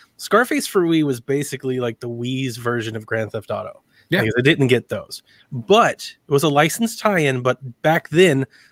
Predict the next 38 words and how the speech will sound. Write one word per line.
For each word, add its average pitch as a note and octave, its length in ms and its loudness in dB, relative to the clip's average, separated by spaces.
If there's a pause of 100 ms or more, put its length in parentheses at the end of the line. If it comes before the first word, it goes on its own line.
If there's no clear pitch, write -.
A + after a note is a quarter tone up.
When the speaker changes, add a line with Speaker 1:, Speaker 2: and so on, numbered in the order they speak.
(120)
Speaker 1:
all D3+ 160 2
the D3+ 100 0
licensed C#3+ 460 -2
tie-ins C#3 380 0
were A#2 80 -4
basically, C3 420 -2
like, A#2 180 -4
retelling C3 720 -2
of B2 220 -4
the A#2 80 -2
movie B2+ 220 2
story. F#3+ 380 -2 (360)
Scarface G3 640 2
wasn't. C3 500 2 (380)
Scarface C#4 560 2
was D#3 100 -2
like, C#3 180 0
"Hey, F3 240 -2
what E3 200 0
if E4+ 160 -4
Scarface G3+ 640 -2
ended D#3 380 0
differently A3 680 -2 (640)
and D#3 180 6
then C#3+ 140 6
set - 340 2
you E3+ 100 6
off D#3 220 4
on C#3 60 4
a C3 80 4
brand D3+ 340 -2
new D3 140 2
game?" D#3 80 0
It - 20 2
was D3+ 80 -2
like A#3 100 -4
a - 80 0
sequel. G3 600 -4